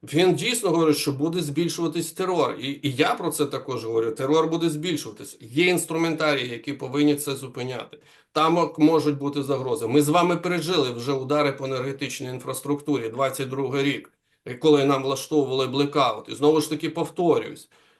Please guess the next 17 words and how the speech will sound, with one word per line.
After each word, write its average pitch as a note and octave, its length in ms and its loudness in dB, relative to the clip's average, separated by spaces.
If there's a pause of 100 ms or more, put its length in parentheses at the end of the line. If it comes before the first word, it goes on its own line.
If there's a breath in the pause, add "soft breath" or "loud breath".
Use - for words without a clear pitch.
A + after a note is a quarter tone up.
(120)
тоді D3+ 440 4
у D3 160 0
співвідношенні D3+ 1000 2
кількості D3 600 -6
вибухової C#3+ 600 2
речовини D3 540 4
та C#3 120 -2
потужності C3+ 680 -2
тих C#3 240 0
засобів, B2+ 520 0
які B2+ 220 -6
прилітали C3+ 640 -2
по A2+ 140 -8
нашим B2 380 -6
містам, D#3 520 -6
разово C3+ 440 2
концентровано, C#3+ 920 0